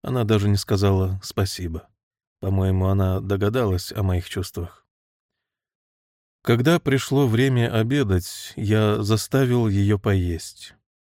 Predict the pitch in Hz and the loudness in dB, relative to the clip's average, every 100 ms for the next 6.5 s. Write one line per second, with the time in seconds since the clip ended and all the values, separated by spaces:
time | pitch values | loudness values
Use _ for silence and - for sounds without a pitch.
0 | _ _ _ _ _ 113 135 156 - 139 | _ _ _ _ _ 2 2 2 0 0
1 | - 165 151 143 123 135 135 127 139 - | 2 2 4 2 2 2 2 2 0 0
2 | 117 120 - 151 110 95 104 98 98 104 | 0 0 2 2 2 2 0 0 2 4
3 | 101 - 104 101 104 98 98 107 110 127 | 4 2 0 4 2 2 0 0 0 0
4 | - 113 104 - 104 110 104 98 - 110 | -4 -2 -2 0 2 2 0 -2 0 0
5 | 101 101 98 101 98 107 98 98 104 98 | 2 2 2 0 0 0 0 -2 0 -2
6 | - 90 87 - 85 | -2 -4 -4 -8 -12